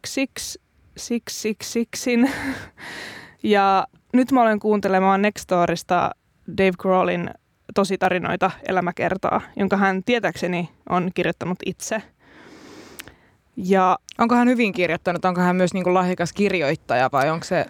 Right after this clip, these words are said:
Speaker 1: Tässä on aina se, että mä kuuntelen tätä nyt suomennettuna.
Speaker 2: Niin.
Speaker 1: Että nyt mua itse asiassa vähän harmittaa, kun mä oon sitä ehkä semmoisen parikymmentä minuuttia kuunnellut suomeksi, että olisikin ehkä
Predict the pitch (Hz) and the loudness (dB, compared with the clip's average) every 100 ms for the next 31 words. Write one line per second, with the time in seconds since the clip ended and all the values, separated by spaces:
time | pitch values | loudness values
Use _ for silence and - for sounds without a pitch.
0 | - - 233 269 233 240 233 214 220 - | -4 -2 -2 -2 0 2 2 0 -2 -2
1 | 196 202 196 - 208 196 196 190 185 180 | -2 0 0 0 2 2 4 2 0 0
2 | 180 175 - 120 104 104 - - 214 233 | -2 -2 -4 -4 -2 -6 -8 -4 0 2
3 | 196 196 190 185 - - - 180 - 180 | 2 2 2 -2 -6 -6 -6 -2 0 0
4 | - _ - 214 208 233 233 220 214 202 | 0 _ -2 0 4 4 4 0 -2 -2
5 | 208 202 269 285 247 180 185 190 185 185 | 0 2 2 2 0 -2 0 2 2 0
6 | 160 202 190 190 190 - 202 190 180 175 | -2 -4 0 0 0 2 0 0 -4 -4
7 | 170 175 175 170 175 175 170 - - 185 | -6 -6 -6 -4 -2 -2 -2 -4 -2 0
8 | 180 202 - - - - - - - - | 2 0 -4 -16 -18 -20 -20 -20 -20 -10
9 | - - 180 190 - 180 | -8 0 2 2 -2 -8